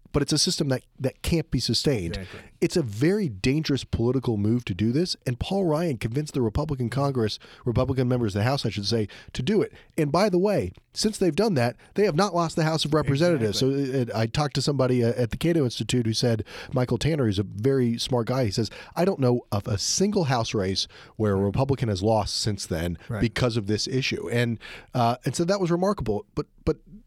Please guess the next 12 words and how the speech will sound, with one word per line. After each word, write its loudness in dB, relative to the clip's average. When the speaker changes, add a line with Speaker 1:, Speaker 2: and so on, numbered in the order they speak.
Speaker 1:
we're -2
not 0
living, 0
uh, -2
under 0
Speaker 2:
Right. 2
Speaker 1:
normal 4
political 0
circumstances, -2
as 0
you 2
note. 0